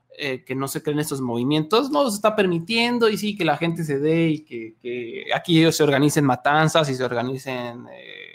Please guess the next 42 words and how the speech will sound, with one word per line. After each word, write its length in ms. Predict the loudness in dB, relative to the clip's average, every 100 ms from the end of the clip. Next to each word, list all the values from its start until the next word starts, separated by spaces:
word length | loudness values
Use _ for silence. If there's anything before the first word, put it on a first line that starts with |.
| -20 _ -10
ideas 360 | -2 0 2
horribles. 520 | 2 2 2 0 -2 -8 -20 -20 _ _ _ _
Es 320 | -8 -2 4
algo 140 | 6
raro, 240 | 6 6 6
o 40 |
sea, 100 | 6
lo, 140 | 4 6
en 100 | 4
la 140 | 4
campaña 420 | 0 2 2 4
electoral 520 | 4 2 2 2 2
de 60 | 0
Donald 280 | 0 0 0
Trump 240 | 2 0 -2 _ _ _
la 240 | 0 0
ganaron 340 | 2 2 4 4
a 100 | 2
través 240 | 2 2
de 60 | 2
lo 120 | -2
que 120 | -2
vemos 300 | 0 2 0
en 60 | 0
esta 220 | -2 -2
película, 440 | -2 -6 -6 -8 -6
o 40 |
sea, 140 | -6 -8
fue 240 | -6 -6
toda 200 | -2 0
una 200 | 0 0
campaña 400 | -4 -4 -4 -2
de 100 | -2 -4
desprestigi-, 600 | -10 -14 -12 -10 -12 -12 -12 -4 -4 -4 -10 -6 -10 -10
desprestigificación, 880 | -18 -14 -12 -12 -12 -4 0 2 2
como 180 | 0 -4
se 80 | -2
diga, 300 | 2 0 0 -12 -16 -8
eh, 240 | 0 2 4
uso 240 | 4 4
de 120 | 2
bots, 840 | 2 2 4 6 4 0 -8 -10